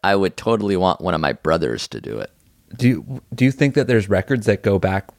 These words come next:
Speaker 2: far from your, for your family?
Speaker 1: Uh, I don't know, 'cause it's very non-American. Like, none of us were born in America, so I don't know if that hurts my chances of having records.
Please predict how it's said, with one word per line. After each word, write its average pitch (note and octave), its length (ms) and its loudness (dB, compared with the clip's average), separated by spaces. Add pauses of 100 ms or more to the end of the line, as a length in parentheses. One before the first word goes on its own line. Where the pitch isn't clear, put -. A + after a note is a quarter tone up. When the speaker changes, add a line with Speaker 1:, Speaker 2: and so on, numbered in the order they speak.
(220)
Speaker 2:
far G2+ 320 0
from G#2+ 220 0
your, F#2 500 -2
for G#2 100 -2
your G2 140 0
family? G2 400 -6 (560)
Speaker 1:
Uh, G2 300 4
I - 40 2
don't C4 160 0
know, D#4+ 280 0 (480)
'cause G#2+ 200 0
it's G2 200 -4
very C3 320 4
non-American. G2 720 0
Like, B1 160 -8
none E2+ 220 0
of G#2 80 2
us F#2 160 0
were E2+ 100 0
born F2 260 2
in E2 80 -2
America, C#2+ 640 -4
so - 160 -6
I D#2+ 60 0
don't F2 120 -4
know E2+ 140 0
if D2 120 -8
that D2 320 -4 (340)
hurts - 460 -6
my D2+ 140 -4
chances D2 440 -8
of D2 120 -8
having C2 260 -6
records. - 520 -12